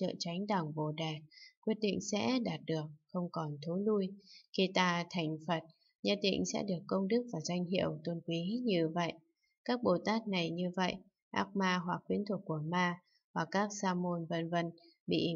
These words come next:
ma khống chế, thọ ký đời sau, sẽ thành Phật với danh hiệu như vậy, như vậy, thì kiêu mạn càng tăng, nghĩ: ta đời vị lai chắc chắn sẽ thành Phật,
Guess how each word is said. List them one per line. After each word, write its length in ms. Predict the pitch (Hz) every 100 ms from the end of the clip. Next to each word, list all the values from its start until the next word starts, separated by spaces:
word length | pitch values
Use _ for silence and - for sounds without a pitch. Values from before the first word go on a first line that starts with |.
| 165
ma 140 | 165 165
khống 180 | 175 180
chế, 300 | 180 175 196 277 277
thọ 140 | - 185
ký 220 | 185 202 254
đời 160 | 170 143 -
sau, 280 | 180 175 175 _ _ -
sẽ 420 | - 214 247 277 277
thành 200 | 156 156
Phật 140 | 160 151
với 240 | 175 185 233
danh 160 | 214
hiệu 160 | 175 180 175
như 200 | 180 180
vậy, 200 | 180 175 202
như 160 | 175 170 170
vậy, 180 | 175 - _ _ _ -
thì 180 | 165 156
kiêu 120 | 170
mạn 220 | 180 180 175
càng 220 | 160 151 151
tăng, 400 | 202 208 208 -
nghĩ: 340 | 190 185 208 240 - _ _ - - _
ta 180 | - 220 202
đời 220 | 160 147
vị 160 | 147 160
lai 320 | 175 185 180 175
chắc 140 | 220 220
chắn 240 | 190 208
sẽ 140 | - -
thành 160 | - 156 -
Phật, 160 | 160